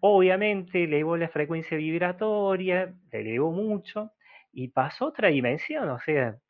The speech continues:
no todos los habitantes de esa ciudad, pero esa ciudad, para que se entienda fácil, ascendió, transmutó a la,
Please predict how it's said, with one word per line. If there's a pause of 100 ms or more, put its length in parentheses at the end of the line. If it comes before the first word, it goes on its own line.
(220)
no
todos
los
habitantes
de
esa
ciudad,
pero
esa
ciudad, (440)
para
que
se
entienda
fácil,
ascendió,
transmutó
a
la,